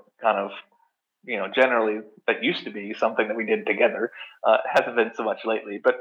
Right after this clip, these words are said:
you know, you'll ride with people of all, all different backgrounds. Um, but riding gravel bikes with people who are, uh, more kind of technical mountain bikers,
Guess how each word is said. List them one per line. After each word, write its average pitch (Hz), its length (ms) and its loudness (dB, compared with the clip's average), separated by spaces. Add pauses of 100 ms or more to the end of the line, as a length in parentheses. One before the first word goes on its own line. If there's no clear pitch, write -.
(200)
you 175 80 -2
know, 160 80 6
you'll 135 200 6
ride 123 220 6
with 113 140 0
people 113 220 -2
of 107 80 -2
all, 107 340 6
all 110 180 6
different - 220 -10
backgrounds. - 600 -2 (400)
Um, 117 380 4 (580)
but - 540 2 (320)
riding 156 360 4
gravel 127 360 6
bikes - 380 2
with - 240 -2
people 120 320 0
who 110 140 2
are, 101 240 -2 (520)
uh, 104 380 6 (280)
more 120 400 2
kind 107 140 2
of - 60 -6 (120)
technical 110 640 0
mountain 120 320 2
bikers, - 380 2